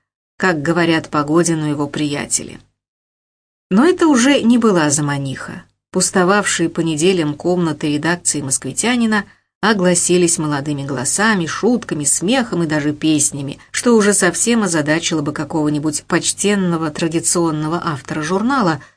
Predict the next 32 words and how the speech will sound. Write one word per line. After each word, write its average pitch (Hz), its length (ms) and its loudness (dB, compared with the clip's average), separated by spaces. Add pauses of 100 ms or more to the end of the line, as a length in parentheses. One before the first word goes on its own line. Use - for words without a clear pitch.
(220)
шедшего 269 440 2
сюда 240 360 2
по 208 160 2
обыкновению 175 640 2
как 160 220 -4
в - 40 -4
солидный 156 520 0
ученый 143 380 -4
комитет. 135 540 -6 (640)
Островский 247 760 2
приходил 170 520 0
в 156 80 -4
«Москвитянин» 170 760 0
как 170 240 -6
на 156 120 -4
службу. 147 640 -8 (960)
Он 190 200 4
вел 175 300 4
библиографию, 165 920 0
правил 208 380 0
рукописи, 233 600 2
читал 196 360 0
корректуру, 247 720 2 (480)
но 294 140 4
это 294 160 2
была 240 260 4
не 220 160 4
та 262 220 2
служба, 175 540 0
что 170 280 -2
в - 80 -6
совестном, 165 720 0